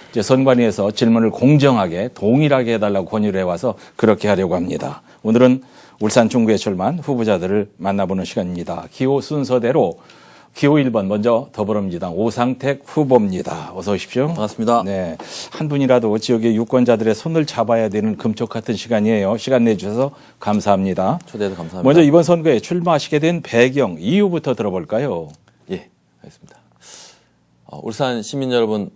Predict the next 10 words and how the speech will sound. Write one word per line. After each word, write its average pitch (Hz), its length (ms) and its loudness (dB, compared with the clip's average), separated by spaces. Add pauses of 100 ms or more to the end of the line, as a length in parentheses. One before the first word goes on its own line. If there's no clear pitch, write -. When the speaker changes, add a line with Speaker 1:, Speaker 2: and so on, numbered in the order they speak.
Speaker 2:
반갑습니다. 107 580 0 (380)
어, 82 120 -16
중구 107 440 -4
구민 101 260 -6
여러분 87 440 -6 (140)
반갑습니다. 85 680 -8 (600)
더불어민주당 101 880 0
중구 113 320 -4
국회의원 127 540 2
후보 113 480 2